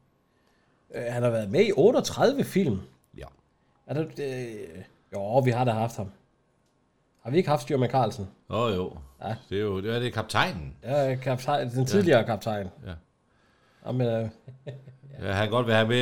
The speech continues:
Speaker 2: øh, Fritz Helmuth med som overstyrmand. Nå, men det er jo, nej, vi,
Speaker 1: Ja.
Speaker 2: det er jo ikke det, vi skal snakke om nu. Den har vi.
Speaker 1: Altså, og, og så er hans kone. Fordi at, øh, hvad hedder han, øhm,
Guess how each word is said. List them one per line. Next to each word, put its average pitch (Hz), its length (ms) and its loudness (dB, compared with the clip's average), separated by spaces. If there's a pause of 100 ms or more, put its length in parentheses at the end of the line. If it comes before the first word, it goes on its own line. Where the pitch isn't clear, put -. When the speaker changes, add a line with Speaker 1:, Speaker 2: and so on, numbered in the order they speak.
Speaker 2:
øh, 101 300 0 (140)
Fritz 101 200 -8
Helmuth 113 260 -4
med 104 120 -4
som 95 140 -10
overstyrmand. 87 460 -8
Nå, 131 120 2
men 139 140 -2
det 170 80 0
er 185 60 0
jo, 160 60 -8
nej, 165 140 -2
vi, 151 100 -8
Speaker 1:
Ja. 143 80 -6
Speaker 2:
det 120 160 -8
er 160 40 -6
jo 160 60 -6
ikke 156 160 -6
det, 143 80 -2
vi 117 60 -12
skal 113 140 -8
snakke 110 180 -2
om 98 60 -6
nu. 95 100 -6
Den 101 80 -12
har 113 160 -8
vi. 78 140 -10 (320)
Speaker 1:
Altså, 127 200 -4
og, 151 240 4
og 151 140 2
så 220 140 2
er 180 320 8
hans 131 200 2
kone. 220 460 6 (1300)
Fordi 139 160 -2
at, 127 140 0
øh, 123 100 2
hvad 127 120 2
hedder 127 180 6
han, 113 300 0
øhm, 104 320 -2